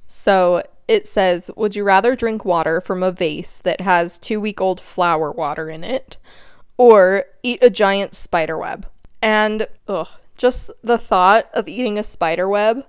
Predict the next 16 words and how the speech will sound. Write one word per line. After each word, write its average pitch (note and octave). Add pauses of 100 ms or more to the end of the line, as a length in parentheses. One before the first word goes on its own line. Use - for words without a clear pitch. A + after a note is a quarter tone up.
(100)
just G#3
makes G#3
me G3+
all G3
sorts G3
of, F#3 (760)
ugh, A#3 (340)
I G#3+
can't. G3+ (880)
The A#3
thought, B3+
it B3
just, - (160)
ugh. C#4 (360)
<laughs> - (1300)
It's C#4+